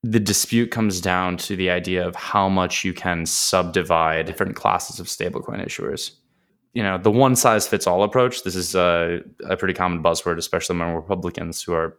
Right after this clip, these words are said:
h-, hostile to this idea that everybody needs to register as the same sort of entity to become a stablecoin issuer. The one-size-fits-all approach, um,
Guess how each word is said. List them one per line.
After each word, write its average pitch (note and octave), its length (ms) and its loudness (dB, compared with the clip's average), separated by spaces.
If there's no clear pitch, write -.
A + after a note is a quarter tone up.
h-, - 160 -14
hostile F#2 540 -4
to F2+ 100 -6
this E2 180 -6
idea E2+ 260 -2
that E2+ 120 -2
everybody F2 400 -4
needs E2+ 160 -6
to - 100 -8
register E2+ 500 -2
as E2 200 -6
the D#2+ 60 -8
same E2+ 200 -4
sort E2 200 -4
of - 60 -8
entity F2+ 440 -2
to F2+ 160 -14
become E2 220 -6
a - 20 -12
stablecoin - 480 -4
issuer. A#2+ 340 0
The G2 60 -2
one-size-fits-all G#2+ 840 4
approach, F#2 540 2
um, E2 480 0